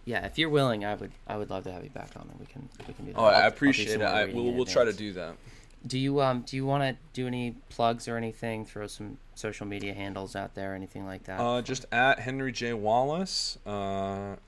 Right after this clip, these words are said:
Speaker 2: H T T P S colon slash slash W W W dot forms podcast dot com.
Speaker 1: Mm.
Speaker 2: Uh, it's on YouTube, Apple, all the stuff. Um, yeah, I don't know. I'm, I'm,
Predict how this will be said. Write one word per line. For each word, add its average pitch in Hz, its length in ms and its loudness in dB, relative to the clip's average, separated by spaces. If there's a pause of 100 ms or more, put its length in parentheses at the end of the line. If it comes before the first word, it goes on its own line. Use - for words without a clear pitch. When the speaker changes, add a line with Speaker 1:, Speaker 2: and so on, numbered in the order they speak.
(380)
Speaker 2:
H 113 240 0
T 117 60 -6
T - 180 -16
P 110 160 -4
S 110 340 0
colon 117 540 -6
slash 107 480 -2
slash 107 600 -6
W 101 220 -6
W 101 200 -8
W 101 260 -4
dot 101 460 -4
forms 107 300 -8
podcast 101 580 -4
dot 92 200 -8
com. 113 460 -8 (220)
Speaker 1:
Mm. 113 180 -8 (880)
Speaker 2:
Uh, 92 200 -6
it's - 160 -4
on 95 140 -2
YouTube, 98 440 -6
Apple, 90 360 -4
all 90 180 -4
the 87 100 -12
stuff. - 300 -14 (180)
Um, 90 480 -12 (3000)
yeah, 107 180 2
I - 20 4
don't 127 160 2
know. 139 280 -4
I'm, 98 240 -6
I'm, 95 480 -8